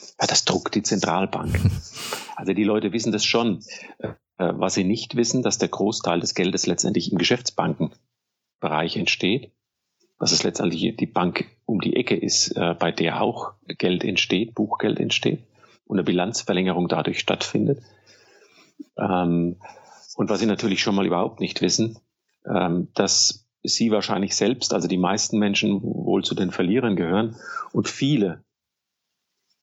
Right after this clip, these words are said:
Dinge, viele negative Entwicklungen, über die wir heute tagtäglich, äh, Berichte im Fernsehen, in den Zeitungen haben,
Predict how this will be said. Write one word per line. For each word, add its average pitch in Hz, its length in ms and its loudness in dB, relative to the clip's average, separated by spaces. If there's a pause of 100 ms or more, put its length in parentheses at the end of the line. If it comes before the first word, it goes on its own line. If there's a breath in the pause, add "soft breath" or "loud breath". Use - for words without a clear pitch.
(120)
Dinge, 123 540 2
viele 117 220 2
negative 107 500 2
Entwicklungen, 117 580 0
über 98 180 0
die 101 220 0
wir 101 220 2
heute 101 280 0
tagtäglich, 107 720 -2
äh, - 220 0 (720)
Berichte 113 400 0
im 90 160 0
Fernsehen, 101 500 0
in 87 100 2
den 87 140 2
Zeitungen 95 560 0 (640 loud breath)
haben, 98 400 0